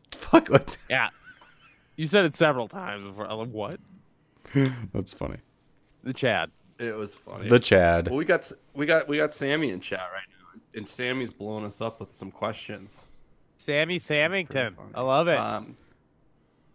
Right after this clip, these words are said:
Speaker 3: do you got, do you guys know who Sarah Cooper is?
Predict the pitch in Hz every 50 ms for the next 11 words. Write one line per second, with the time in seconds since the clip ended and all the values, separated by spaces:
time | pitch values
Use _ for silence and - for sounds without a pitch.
0 | _ _ - 139 143 147 165 170 180 - - _ _ _ _ _ _ _ _ -
1 | 139 143 165 165 165 180 180 170 156 175 156 - - 123 113 120 120 - - 104
2 | 101 - 117 113 113 123 139 147 - - -